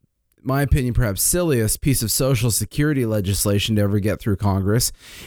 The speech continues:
And it changed all of the Social Security rules with a lot of the things that we used to do. Now, that's kind of funny because maybe for the end user here, Social Security seems boring and benign.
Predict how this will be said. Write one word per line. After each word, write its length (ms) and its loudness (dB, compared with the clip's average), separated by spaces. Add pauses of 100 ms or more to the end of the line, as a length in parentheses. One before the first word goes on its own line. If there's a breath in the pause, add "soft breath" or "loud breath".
And 160 0
it 100 -6
changed 380 0
all 180 0
of 60 -2
the 80 0
Social 340 2
Security 480 -2
rules 500 0
with 220 0
a 80 0
lot 240 -2
of 80 -6
the 100 0
things 360 0
that 160 0
we 100 -4
used 280 0
to 80 -2
do. 380 0 (140)
Now, 140 -2
that's 200 0
kind 160 0
of 60 0
funny 380 0
because 460 -2 (360 soft breath)
maybe 220 2
for 160 -4
the 120 0
end 140 0
user 320 2
here, 220 0
Social 380 0
Security 480 -2
seems 260 0
boring 480 0
and 100 0
benign. 460 0